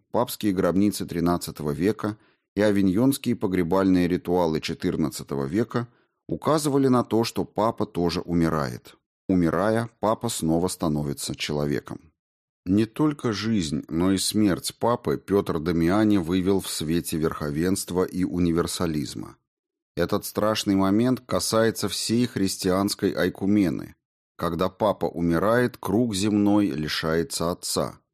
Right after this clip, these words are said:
Все, устрашенные смертью такого высокостоящего человека –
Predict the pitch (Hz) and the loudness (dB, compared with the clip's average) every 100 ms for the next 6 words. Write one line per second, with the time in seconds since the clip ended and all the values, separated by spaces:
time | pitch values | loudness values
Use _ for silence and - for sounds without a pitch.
0 | _ _ _ - - 120 139 127 - 101 | _ _ _ -10 -2 2 2 2 0 -2
1 | - 117 113 101 101 - 92 107 98 - | 0 0 2 2 2 0 2 2 2 -4
2 | 82 82 - 101 85 80 78 92 - 90 | -6 -6 -2 0 2 0 -2 -4 -4 -4
3 | - 82 85 - 71 69 - 76 76 98 | -2 0 0 -2 -6 -6 -6 -4 -2 -2
4 | 120 - - | -4 -6 -12